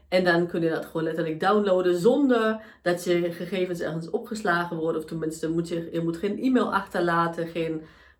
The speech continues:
poespas, weet ik veel. Dus, ehm, ga, ga dat vooral doen. En als je dus een generator kind, ehm, hebt of een manifesting generator kind,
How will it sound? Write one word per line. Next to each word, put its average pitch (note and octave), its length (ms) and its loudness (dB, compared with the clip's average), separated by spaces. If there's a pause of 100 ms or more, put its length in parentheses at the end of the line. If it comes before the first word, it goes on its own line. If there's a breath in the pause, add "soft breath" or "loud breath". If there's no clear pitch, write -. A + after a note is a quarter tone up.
(140)
poespas, D#3 500 -6
weet D#3+ 120 -6
ik - 140 -8
veel. - 240 -8
Dus, E3+ 280 -2
ehm, D#3+ 480 -2 (340)
ga, - 260 -10
ga F#3 220 0
dat F3+ 120 -2
vooral D#3 260 -2
doen. - 260 -8 (360 loud breath)
En G3 180 0
als C#4 280 2
je A#3 180 4
dus G3 220 0
een E3 160 2
generator F#3+ 440 0
kind, F3 560 -2
ehm, D#3 380 -4 (180)
hebt D#3+ 340 -6
of D#3 160 -4
een D#3 200 -6
manifesting G#3+ 520 -2
generator F3 360 0
kind, E3 320 -4